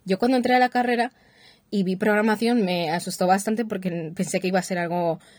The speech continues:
muy complicado, que me superaba las, eh, las capacidades, cuando en realidad no es algo tan, tan difícil de comprender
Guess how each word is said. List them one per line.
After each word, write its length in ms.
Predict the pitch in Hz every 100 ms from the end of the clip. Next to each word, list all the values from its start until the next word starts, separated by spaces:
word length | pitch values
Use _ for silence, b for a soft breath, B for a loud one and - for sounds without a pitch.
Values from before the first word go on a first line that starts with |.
| B
muy 140 | 202 196
complicado, 1000 | 185 175 151 - 262 254 240 240 233 240 b b b b
que 420 | - 175 170 170 175
me 100 | 170
superaba 480 | 190 185 170 175 170
las, 760 | 165 160 160 - - - - -
eh, 180 | 175
las 180 | 170 165
capacidades, 680 | 180 180 175 190 220 247 262
cuando 220 | 214 190
en 80 | 185
realidad 300 | 175 175 185
no 260 | 214 208 214
es 240 | 214 -
algo 240 | 196 196 202
tan, 460 | 185 180 175 165
tan 180 | - 175
difícil 680 | 190 190 185 196 185 165 175 b b b 185
de 460 | 180 175 165 - -
comprender 640 | 190 185 175 175 202